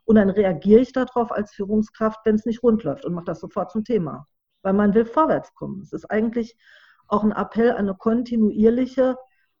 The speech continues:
äh, Kultur der Ver-, des Monitorings. Wie weit bin, wie gut bin ich denn unterwegs im Hinblick auf die Ziele? Und darüber zu sprechen.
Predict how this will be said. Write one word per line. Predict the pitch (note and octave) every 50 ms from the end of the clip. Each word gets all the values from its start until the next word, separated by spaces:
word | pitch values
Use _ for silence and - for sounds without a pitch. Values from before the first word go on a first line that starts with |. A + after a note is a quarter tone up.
| _ _ _
äh, | G#3 G#3 G3+
Kultur | G3+ - - - G#3 G3+ G3 - - - A#3 A#3+ B3 C4 C4+
der | C4 A#3 G3 G3 F#3+
Ver-, | - - - E3+ F3 - -
des | G3 G3 F#3+ - _
Monitorings. | - F3+ F3+ G3 A3 C4 D#4 E4 D4 A#3 - - - C3+ D3 C3 D3 D3+ - -
Wie | G3 E3+
weit | F#3+ F#3 F#3+ F#3 -
bin, | A3 A3 G3+
wie | G#3 G#3+
gut | - B3 C4 -
bin | - A#3+ A#3+
ich | A3+ A#3
denn | - G#3+ G#3
unterwegs | - G3+ G3 F#3+ F#3 F#3 B3+ C#4 - B3+ - -
im | - E3
Hinblick | D#3+ E3 E3 D3+ D#3 D#3 D3+ -
auf | C3+ C#3 -
die | _ - D3
Ziele? | - _ - C#3 C#3 C#3 -
Und | - F#3 E3+ -
darüber | F#3+ G3+ G3 F#3+ F#3+
zu | - - F3
sprechen. | _ _ E3 D#3+ - - D3+ D3+